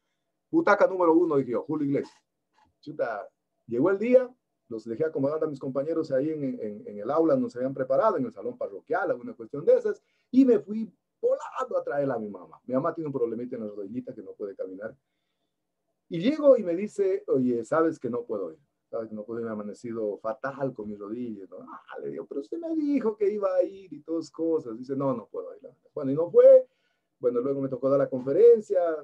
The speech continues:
No tuve la misma motivación, pero lo hice. Después dieron mis compañeros, ta, ta, ta, y todas cosas. Llego el fin de semana, el siguiente fin de semana, y en Malacatos hay radio estéreo, El Cisne, ¿no? Que es una radio que mi mamá, esa con esa,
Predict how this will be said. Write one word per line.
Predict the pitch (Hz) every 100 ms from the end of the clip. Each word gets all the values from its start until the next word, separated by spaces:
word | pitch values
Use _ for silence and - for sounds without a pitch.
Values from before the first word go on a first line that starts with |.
| - _ -
No | 285 320 294 -
tuve | 220 202
la | 143
misma | 175 170
motivación, | 143 135 127 123 123 196 151 139
pero | 156
lo | 131 131
hice. | 208 208 156
Después | 139 147 147
dieron | 147
mis | 139
compañeros, | 143 139 165 247 220 165
ta, | 160
ta, | -
ta, | 135
y | 117
todas | 104 -
cosas. | - - -
Llego | 233 233
el |
fin | 190 208
de |
semana, | 165 147 185 170
el |
siguiente | 123 127 143
fin | 127 147
de | 135
semana, | 90 92 98 - _ _ _ _ _ _
y | 247
en | 254 220
Malacatos | 165 151 170 170 147
hay | 151
radio | 127 147 147
estéreo, | 113 - 139 131 -
El | 98 -
Cisne, | 175 165 73 _ _ _
¿no? | 87 - _ _ -
Que |
es | 127
una | 139
radio | 151 165 156
que | 127
mi |
mamá, | 127 156 156
esa | 151 151 139
con | 123 139
esa, | 151 147 127 120